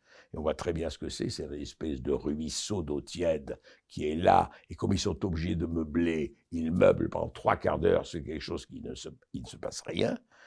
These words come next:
Et je ne dis pas que c'est pas, je dis pas qu'il n'y a pas des bons journalistes, et cetera. Je dis simplement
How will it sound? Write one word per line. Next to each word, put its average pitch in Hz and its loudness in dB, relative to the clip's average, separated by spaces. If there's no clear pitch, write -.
Et - 0
je 107 6
ne 123 8
dis 127 6
pas 147 8
que - -2
c'est 113 8
pas, 98 10
je 95 0
dis 92 6
pas 113 8
qu'il - 2
n'y 92 12
a 90 8
pas 104 8
des 90 4
bons 90 4
journalistes, 90 4
et - 0
cetera. 151 8
Je 90 6
dis 87 2
simplement 104 6